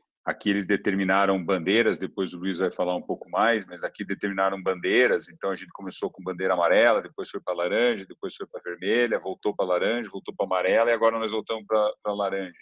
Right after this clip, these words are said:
Então, essas incertezas do que a gente pode ou não fazer, é, complicaram muito. Nara, ah, e aí em Brasília, como é que foi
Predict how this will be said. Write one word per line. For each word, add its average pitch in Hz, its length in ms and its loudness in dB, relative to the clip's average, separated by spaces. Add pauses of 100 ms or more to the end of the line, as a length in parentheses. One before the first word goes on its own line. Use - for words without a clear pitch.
Então, 98 240 -4 (480)
essas 98 300 2
incertezas 110 720 2
do 98 80 -8
que 110 180 -2
a 104 80 2
gente 95 240 -6
pode 101 420 2
ou 90 120 -4
não 95 280 -4
fazer, 90 540 -4 (420)
é, 92 180 2
complicaram 98 760 -2
muito. 82 420 -8 (500)
Nara, 139 540 4 (100)
ah, 110 480 4 (120)
e 135 100 -4
aí 151 160 2
em 180 120 -6
Brasília, 123 680 -2
como 165 220 -8
é 202 60 -6
que 233 100 -8
foi 180 440 0